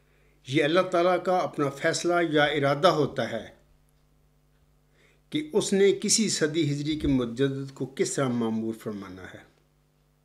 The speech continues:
लेकिन इसमें कोई शक नहीं है कि हर सदी हिजरी के मुजद्दिद को अल्लाह ताला वही और इल्हाम के साथ ही मामूर फरमाता है।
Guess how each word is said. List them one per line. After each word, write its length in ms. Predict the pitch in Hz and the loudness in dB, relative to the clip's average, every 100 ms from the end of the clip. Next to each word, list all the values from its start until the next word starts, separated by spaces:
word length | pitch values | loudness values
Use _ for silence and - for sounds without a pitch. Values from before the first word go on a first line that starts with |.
| _ _ _ _ _ _ _ _ _ _ - _ | _ _ _ _ _ _ _ _ _ _ -20 _
लेकिन 280 | 151 165 180 | 4 6 6
इसमें 500 | 180 - 220 214 196 | 4 0 -2 2 2
कोई 200 | 196 226 | 4 4
शक 280 | - - 185 | 4 2 2
नहीं 320 | 165 147 139 127 | 4 4 4 2
है 300 | 120 190 - _ _ _ _ _ - - _ _ | -2 -8 -16 _ _ _ _ _ -20 -20 _ _
कि 80 | 156 | -2
हर 340 | 147 175 226 | 2 6 6
सदी 420 | 220 - 175 214 | 6 2 2 2
हिजरी 360 | 165 151 170 190 | 2 2 2 2
के 100 | 185 | 2
मुजद्दिद 640 | 151 135 127 156 156 165 | 2 0 0 -2 -2 -6
को 160 | - 196 | 0 2
अल्लाह 380 | 202 170 151 165 | 2 0 2 2
ताला 300 | 165 156 170 | 0 2 2
वही 400 | 131 127 143 156 | 0 -2 -2 0
और 160 | 151 | 0
इल्हाम 320 | 139 117 127 135 | -2 -2 -4 -4
के 180 | 143 | -4
साथ 320 | 131 - 127 123 | -6 -6 -6 -6
ही 580 | - - 143 127 120 - | -8 -2 0 0 -4 -6
मामूर 500 | 120 117 113 110 117 | -4 -2 -4 -6 -8
फरमाता 520 | - 110 98 95 104 | -8 -12 -12 -12 -14
है। 260 | 98 - | -14 -16